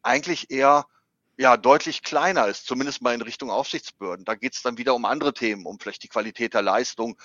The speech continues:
aber weniger um, ähm, so etwas wie, ich fühle mich auf den Schlips getreten, weil jemand da noch mein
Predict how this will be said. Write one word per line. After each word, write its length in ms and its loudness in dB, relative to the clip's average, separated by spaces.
aber 280 6
weniger 380 4
um, 320 -4
ähm, 260 0
so 140 0
etwas 380 -2
wie, 280 -4
ich 140 -10
fühle 160 -4
mich 140 -4
auf 80 -4
den 120 -10
Schlips 300 -6
getreten, 580 -6
weil 400 4
jemand 380 -4
da 80 2
noch 160 -6
mein 300 -4